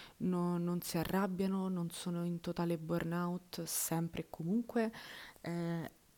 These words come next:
sono più sereni, ma questo perché? Perché è proprio, secondo me, il loro stile di vita.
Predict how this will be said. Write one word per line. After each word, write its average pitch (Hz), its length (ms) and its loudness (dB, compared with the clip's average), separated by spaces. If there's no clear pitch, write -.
sono 226 260 4
più 190 100 -2
sereni, 165 580 0
ma 202 100 2
questo - 360 -4
perché? 165 520 -2
Perché 202 280 2
è 208 40 0
proprio, 208 460 4
secondo 226 260 6
me, 262 120 8
il 208 140 4
loro 190 180 2
stile 165 420 -2
di 165 120 -2
vita. 151 380 -4